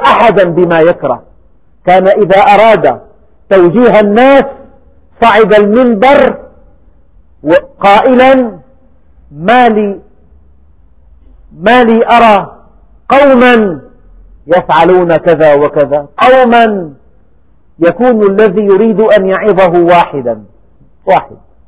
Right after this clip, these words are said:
"ما لي أرى أناسا يفعلون كذا وكذا،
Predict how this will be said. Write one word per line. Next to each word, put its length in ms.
"ما 240
لي 160
أرى 420
أناسا 840
يفعلون 640
كذا 360
وكذا، 580